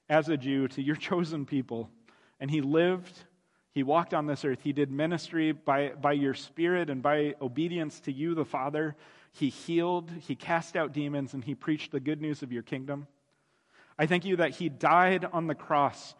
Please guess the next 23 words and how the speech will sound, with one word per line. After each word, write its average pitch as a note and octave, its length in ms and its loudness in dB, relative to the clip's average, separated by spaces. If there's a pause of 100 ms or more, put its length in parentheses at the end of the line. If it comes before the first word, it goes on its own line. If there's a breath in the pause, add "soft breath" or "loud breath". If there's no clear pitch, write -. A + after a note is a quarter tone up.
(140 soft breath)
for D#3+ 160 -2
the C#3+ 80 0
forgiveness D3 540 0
of D3 100 -8
sin, B2+ 300 -6
for C3 140 -6
my C#3+ 320 2
atonement D3 520 -2
and C3+ 100 -4
for C#3+ 120 -4
the C3+ 100 0
atonement C#3 460 -4
of A#2+ 200 -6
each E3 300 -6
and D3+ 100 -6
every D3 240 -2
person B2 540 -6 (440 soft breath)
that C3+ 240 2
responds C3+ 880 -6 (500)
to C3+ 80 -10
you. C#3 360 2
And C3 120 -4
I, C#3+ 140 0